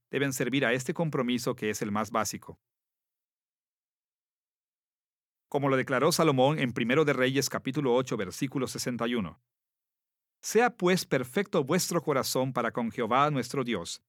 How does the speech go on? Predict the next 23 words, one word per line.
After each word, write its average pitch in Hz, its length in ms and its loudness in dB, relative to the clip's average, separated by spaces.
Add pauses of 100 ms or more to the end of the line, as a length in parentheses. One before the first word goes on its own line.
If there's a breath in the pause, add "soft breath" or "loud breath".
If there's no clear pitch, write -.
(240)
andando 135 560 2
en 123 80 -2
sus - 180 -6
estatutos 127 760 -4 (400)
y 165 100 -2
guardando 139 520 4
sus 123 200 -6
mandamientos". 104 680 -6 (2000)
Y 156 80 -4
como 143 220 2
lo 131 80 6
enseñó 135 320 2
el 175 80 4
profeta 156 480 0
Hananí 147 520 0 (200)
en 135 160 -2
Segundo 147 320 0
de 160 100 0
Crónicas 131 540 0
capítulo 135 400 -2
dieciséis, 123 500 -2
versículo 131 500 -2
nueve: 98 360 -2